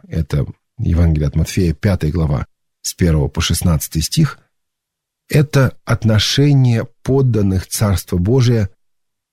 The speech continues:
к самим себе. Вот если мы уже сейчас, а, в этом мире, в этой жизни, подданные Божьего Царства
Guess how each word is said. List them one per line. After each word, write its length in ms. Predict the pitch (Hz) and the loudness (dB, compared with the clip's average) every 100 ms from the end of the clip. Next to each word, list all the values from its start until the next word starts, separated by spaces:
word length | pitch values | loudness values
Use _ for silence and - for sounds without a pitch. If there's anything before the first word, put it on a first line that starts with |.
| _ _ | _ _
к 80 | - | -2
самим 380 | 127 120 110 92 | 2 4 2 0
себе. 480 | - 110 101 - - _ _ _ _ _ _ _ - | -2 -4 -4 -8 -16 _ _ _ _ _ _ _ -8
Вот 160 | 82 | -4
если 460 | 98 101 139 - 110 | 0 2 2 0 0
мы 240 | 95 87 | 2 2
уже 340 | 110 101 85 76 | 0 0 0 -2
сейчас, 680 | - 73 - - 82 - _ _ _ _ _ _ _ - | -4 -2 -2 -2 -4 -6 _ _ _ _ _ _ _ -6
а, 140 | 85 | -2
в 140 | 80 113 | 2 2
этом 240 | - 82 | 2 0
мире, 360 | 80 78 69 65 | 2 2 0 0
в 100 | 110 | 0
этой 180 | 101 | 0
жизни, 360 | 82 71 60 - _ _ _ | 0 -2 -4 -8 _ _ _
подданные 460 | - 82 78 71 76 | -4 0 2 0 0
Божьего 300 | 170 87 104 | 0 0 0
Царства 420 | - 240 - 185 | 0 -2 0 -4